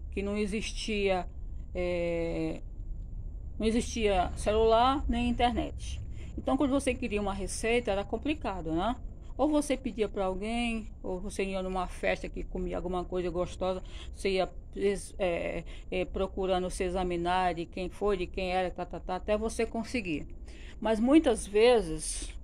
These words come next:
como é o meu exemplo, muitas dessas rece-, dessas receitas que hoje eu tenho aqui, é,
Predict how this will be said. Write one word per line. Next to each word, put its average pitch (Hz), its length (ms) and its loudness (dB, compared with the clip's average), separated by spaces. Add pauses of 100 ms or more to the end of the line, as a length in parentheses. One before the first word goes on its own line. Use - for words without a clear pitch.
como 190 240 0
é 180 180 0
o 185 240 4
meu 202 200 4
exemplo, 190 520 0
muitas 208 540 0
dessas 190 340 -2
rece-, 175 380 -4
dessas 180 340 -4
receitas 175 460 -6
que 185 120 -2
hoje 208 320 6
eu 175 60 2
tenho 180 320 -2
aqui, 208 400 -2 (640)
é, 175 920 4